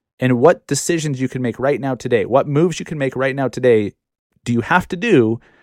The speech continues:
to get there? So on my board, um, I have some E X P specific goals. Like I'm,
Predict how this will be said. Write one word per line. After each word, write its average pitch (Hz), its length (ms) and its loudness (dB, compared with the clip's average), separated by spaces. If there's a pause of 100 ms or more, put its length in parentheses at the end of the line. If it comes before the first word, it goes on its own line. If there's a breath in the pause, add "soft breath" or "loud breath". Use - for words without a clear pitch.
(240 soft breath)
to 143 100 -4
get 214 260 4
there? - 280 -6 (460)
So 139 400 4 (100)
on 135 200 -4
my 180 200 0
board, 131 480 0 (320)
um, 123 240 -4
I 135 120 -2
have 143 200 0
some 127 260 -2 (100)
E 156 160 4
X - 200 0
P 151 200 -8
specific 131 500 -2
goals. 127 360 2
Like 113 180 -2
I'm, 120 280 -8